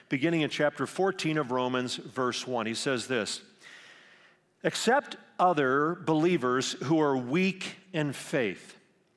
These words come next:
and don't argue with them about what they think is right or wrong." Now, just before we go on here, it's gonna help to know what Paul says. When he says, "Accept those who are weak in faith," what does he mean?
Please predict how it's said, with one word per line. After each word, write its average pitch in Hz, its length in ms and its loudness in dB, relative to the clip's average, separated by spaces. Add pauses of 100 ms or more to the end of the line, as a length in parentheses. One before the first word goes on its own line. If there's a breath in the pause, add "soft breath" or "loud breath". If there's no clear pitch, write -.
(180)
and 147 160 -2
don't 220 260 4
argue 190 460 2
with 143 180 2
them 139 160 0
about 139 300 2
what 147 320 0
they 170 180 2
think 139 460 -2
is 135 320 0
right 113 380 2 (200)
or 143 180 0
wrong." 143 300 2
Now, 127 80 2
just 208 220 0
before 190 240 0
we 165 140 2
go 147 160 2
on 123 180 2
here, 123 280 0 (340 loud breath)
it's 151 100 0
gonna 170 240 2
help 180 220 4
to 202 80 2
know 160 140 4
what 160 120 2
Paul 156 240 2
says. 139 220 0
When 147 100 2
he 196 140 2
says, 165 220 0
"Accept - 460 0
those 170 280 2
who 165 80 2
are 139 120 2
weak 143 460 0
in 165 140 -2
faith," 143 280 -2
what 135 100 0
does 135 100 -2
he 143 80 0
mean? 143 280 -2